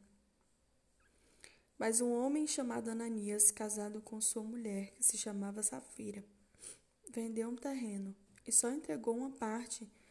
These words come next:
do dinheiro aos apóstolos, ficando com o resto. E Safira sabia disso. Então Pedro disse a Ananias: "Por que você deixou Satanás dominar o seu coração? Por que você mentiu para o Espírito Santo?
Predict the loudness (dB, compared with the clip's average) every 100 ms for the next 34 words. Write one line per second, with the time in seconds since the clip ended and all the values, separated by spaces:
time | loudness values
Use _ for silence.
0 | -20 _ -10 -6 -4 -2 0 0 -2 -2
1 | -4 -2 -2 -2 -4 0 2 2 -2 -4
2 | -4 -4 -6 -8 -4 -2 -2 -2 -6 -8
3 | -20 -20 -20 _ _ _ _ -10 0 2
4 | 2 -2 -2 0 0 -2 -4 -6 -4 0
5 | 2 0 -6 -12 -10 -8 -10 -6 -4 -4
6 | -8 -2 0 0 -2 -8 -8 -6 -6 -6
7 | -10 _ _ _ _ _ _ _ _ _
8 | -10 -8 -4 -2 2 2 0 -4 -4 -4
9 | -4 -4 -6 -8 -6 -6 -8 -8 -2 -2
10 | -2 -8 -8 2 2 2 -8 -14 -20 -20
11 | -20 _ _ _ -20 -20 -20 -20 -4 -2
12 | 0 0 4 4 4 0 -4 -4 -4 -4
13 | -2 -2 0 -2 -2 -8 -8 0 0 0
14 | -8 -14